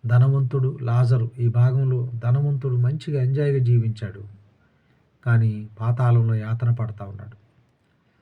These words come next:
జీవితం అంతా సుఖం, సంతోషం అనుభవించాడు, కానీ దేవుని గురించి తెలుసుకోలేదు.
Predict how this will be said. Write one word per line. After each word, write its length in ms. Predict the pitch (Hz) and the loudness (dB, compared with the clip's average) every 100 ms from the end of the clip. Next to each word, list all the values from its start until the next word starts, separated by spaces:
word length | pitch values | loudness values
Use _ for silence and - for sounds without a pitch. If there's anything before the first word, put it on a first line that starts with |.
| _ _ - | _ _ -4
జీవితం 440 | 117 147 160 165 160 | 2 2 2 0 -2
అంతా 320 | 160 151 123 117 - - _ _ | -4 -2 -4 -4 -10 -20 _ _
సుఖం, 300 | 135 120 147 | -6 -4 -2
సంతోషం 560 | 127 131 123 139 127 135 | 0 0 0 0 0 0
అనుభవించాడు, 680 | 123 120 117 110 113 101 101 - _ _ _ - | 2 4 2 0 -4 -10 -12 -18 _ _ _ -6
కానీ 180 | 113 113 | -2 0
దేవుని 380 | 113 123 127 117 | 2 4 4 2
గురించి 220 | 117 117 - | 2 0 -2
తెలుసుకోలేదు. 580 | 104 107 - 104 - | -12 -12 -12 -14 -14